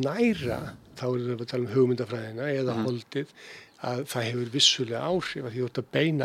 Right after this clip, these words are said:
Speaker 1: athygli og orku í þann farveg.
Speaker 2: Mhm.
Speaker 1: Uh, þegar maður hins vegar notar snauð næringarefni, að þá kemur að því að það gengur ekki upp.
Speaker 2: Já, já.
Speaker 1: Skilurðu, eins og, það er bara eins og,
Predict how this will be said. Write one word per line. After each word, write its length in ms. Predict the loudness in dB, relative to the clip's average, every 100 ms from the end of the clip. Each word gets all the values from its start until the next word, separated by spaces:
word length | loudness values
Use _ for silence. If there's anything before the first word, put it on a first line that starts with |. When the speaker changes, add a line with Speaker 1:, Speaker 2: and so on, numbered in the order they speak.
| 0
Speaker 1:
athygli 260 | 0 -2 -2
og 100 | -2
orku 260 | -4 -2
í 60 | -4
þann 180 | -2 -6
farveg. 340 | -2 -4 -6 -16 _ -4
Speaker 2:
Mhm. 220 | -2 -4 -6 -20 -6
Speaker 1:
Uh, 240 | -2 0 0
þegar 220 | 0 2 4
maður 140 | 4
hins 140 | 2 2
vegar 120 | 2
notar 380 | 4 2 2 0
snauð 840 | 4 4 4 4 6 8 6 0
næringarefni, 640 | -2 -2 -4 -8 -8 -10 -10 -16 -20 -20 -14 -12
að 100 | -6
þá 380 | 0 2 2 2
kemur 400 | 6 6 6 4
að 260 | 2 2 2
því 200 | 0 0 -8 -18 -10
að 80 | -2
það 140 | 0
gengur 320 | 2 2 0
ekki 120 | -4
upp. 260 | -10 -12 -20 _ _ _ 0
Speaker 2:
Já, 120 | 2 2
já. 40 | -4 -10
Speaker 1:
Skilurðu, 240 | -8 -6 0
eins 160 | 4
og, 200 | 4 0
það 140 | -2 -4
er 40 |
bara 160 | -2 -4
eins 160 | -2
og, 140 | -4